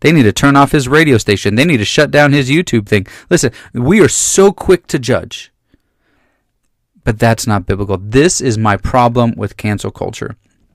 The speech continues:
Guys, we are in, <laughs> I don't even want to use the words unprecedented times 'cause I'm tired of hearing those.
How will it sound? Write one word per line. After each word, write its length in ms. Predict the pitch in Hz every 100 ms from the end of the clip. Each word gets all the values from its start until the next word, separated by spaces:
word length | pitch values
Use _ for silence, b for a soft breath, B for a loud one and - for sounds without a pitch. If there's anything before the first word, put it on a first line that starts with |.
| _ _ _ _ b b b b b
Guys, 320 | - 120 117 113
we 220 | 120 143
are 180 | 123 98
in, 360 | 117 110 104
<laughs> 40 | 113
I 160 | 107
don't 260 | 139 131 143
even 160 | 135
want 140 | 127 120
to 60 |
use 160 | 117 123
the 80 | 117
words 340 | 110 123 113
unprecedented 880 | - 123 120 123 113 113 120 110 104
times 320 | 113 104 98
'cause 140 | - 104
I'm 120 | 98
tired 320 | - 117 110
of 120 | 104
hearing 360 | 95 113 107 101
those. 340 | 92 95 -